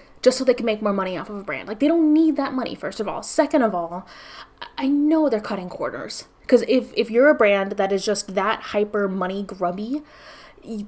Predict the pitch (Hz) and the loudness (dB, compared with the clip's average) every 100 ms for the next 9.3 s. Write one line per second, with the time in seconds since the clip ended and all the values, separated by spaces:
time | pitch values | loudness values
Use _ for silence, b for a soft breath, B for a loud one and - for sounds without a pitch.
0 | - - 214 233 233 202 196 185 175 180 | -12 -10 -6 0 2 2 -2 -6 -6 -8
1 | 147 98 - 180 101 - - _ - 196 | -8 -12 -10 -8 -8 -10 -18 _ -4 -4
2 | 87 - - - _ _ _ _ _ _ | -4 -12 -14 -20 _ _ _ _ _ _
3 | _ - 196 104 - 180 - _ - 196 | _ -2 0 0 -6 -12 -16 _ -4 0
4 | 196 - - - - - - - 240 233 | 0 -2 -10 -6 -6 -6 -14 -10 -6 -4
5 | 220 220 - - 220 - 214 294 294 254 | -6 -8 -14 -2 0 4 6 6 6 4
6 | 220 185 - - B B B B 220 226 | 0 -4 -6 -14 B B B B 8 8
7 | - 202 202 196 196 - 196 190 185 180 | 8 4 4 4 0 -2 -2 -2 -2 -2
8 | 175 175 180 170 170 - - - - _ | -4 -8 -8 -8 -10 -12 -14 -18 -20 _
9 | 214 208 | -4 -4